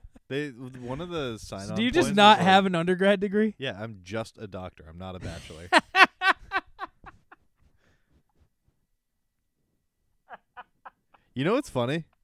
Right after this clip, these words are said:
Speaker 1: I'm still probably one of the dumbest people that you know.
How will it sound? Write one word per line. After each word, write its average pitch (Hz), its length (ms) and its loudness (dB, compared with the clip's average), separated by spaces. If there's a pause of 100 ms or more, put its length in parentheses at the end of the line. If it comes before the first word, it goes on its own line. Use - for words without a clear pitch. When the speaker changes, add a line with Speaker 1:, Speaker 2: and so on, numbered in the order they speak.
(540)
Speaker 1:
I'm 262 220 -2
still 202 320 0
probably 151 340 4
one 135 140 0
of 131 80 -2
the 120 80 -4
dumbest 110 420 -4
people 120 280 -4
that 104 120 -4
you 95 120 -10
know. 90 320 -10